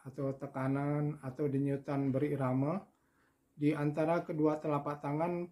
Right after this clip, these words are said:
pada usaha pertama. Itu, eh, pengalamannya sekitar, eh, delapan puluh sampai sembilan puluh persen.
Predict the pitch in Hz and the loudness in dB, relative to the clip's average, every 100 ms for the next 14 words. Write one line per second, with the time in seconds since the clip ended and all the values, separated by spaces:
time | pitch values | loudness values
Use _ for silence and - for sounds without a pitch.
0 | - 143 143 143 151 151 151 147 151 139 | -6 -4 -2 -2 0 0 -2 -2 -4 -4
1 | 135 135 131 135 - 127 127 120 - _ | -2 0 -2 -6 -8 -4 -4 -4 -10 _
2 | _ - 139 175 170 175 175 165 _ - | _ -10 -8 -4 0 0 -2 -6 _ -8
3 | 143 135 139 135 131 135 135 131 131 135 | -4 0 0 0 -2 -2 -2 0 2 2
4 | 135 139 160 165 160 - - 139 143 139 | 2 0 0 -2 -4 -8 -16 -8 -4 -2
5 | 135 135 - _ _ _ _ _ _ _ | -4 -6 -10 _ _ _ _ _ _ _
6 | _ _ _ _ 139 139 139 135 131 135 | _ _ _ _ -2 0 2 0 2 0
7 | 135 151 156 147 139 131 139 127 127 135 | 2 2 2 0 -2 -2 -2 0 -2 -4
8 | 127 127 - 127 117 | -6 -8 -10 -10 -10